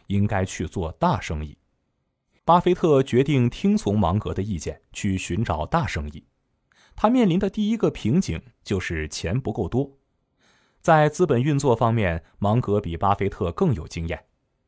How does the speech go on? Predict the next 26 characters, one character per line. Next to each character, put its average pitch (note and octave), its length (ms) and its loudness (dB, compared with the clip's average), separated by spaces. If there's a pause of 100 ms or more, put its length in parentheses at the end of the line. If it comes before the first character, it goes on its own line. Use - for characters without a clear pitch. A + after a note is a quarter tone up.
(140)
他 B2+ 140 2
当 B2+ 180 4
律 A#2 120 0
师 - 180 -2
的 G#2+ 80 -2
时 F2 160 -6
候， E2+ 220 -8 (180)
处 - 220 -2
理 G3 100 0
过 D3+ 200 0
很 D#2+ 260 -4
多 B2 180 0
公 D#3 200 0
司 E3+ 200 -4
财 - 280 -6
务 A#2+ 100 -2
案 F2 180 -2
件。 D#2+ 220 -10 (800)
他 F3 140 6
知 F#3+ 160 6
道 D3 260 8
要 C#3+ 220 4
筹 B2 220 -2
措 B2 180 0
资 C3+ 180 0
金， D3 260 -2